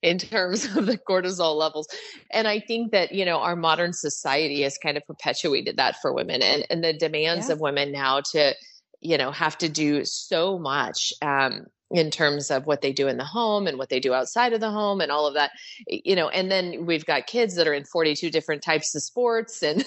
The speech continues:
Speaker 1: <laughs> running them here and there and all of that. I mean, so I think that, that your, the big takeaway here is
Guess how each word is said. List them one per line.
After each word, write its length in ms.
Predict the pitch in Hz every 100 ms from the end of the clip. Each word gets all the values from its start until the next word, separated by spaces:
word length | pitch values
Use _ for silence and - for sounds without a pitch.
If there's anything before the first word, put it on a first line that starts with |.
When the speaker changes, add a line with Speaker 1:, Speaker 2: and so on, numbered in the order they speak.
| -
Speaker 1:
<laughs> 120 | 269
running 220 | 254 208 190
them 140 | 170
here 160 | 175 160
and 120 | 165
there 260 | 226 214 196
and 80 | 160
all 180 | 156
of 80 | 143
that. 240 | 170 180 - - - - -
I 80 | 196
mean, 180 | 185
so 120 | 196 196
I 100 | 190
think 260 | 240 226
that, 180 | 185 151 -
that 280 | 175 156 - _ 160
your, 480 | 185 180 160 151 -
the 120 | 175
big 260 | 165 220 190
takeaway 600 | 214 180 175 165 147 160
here 200 | 143 143
is 240 | 143 -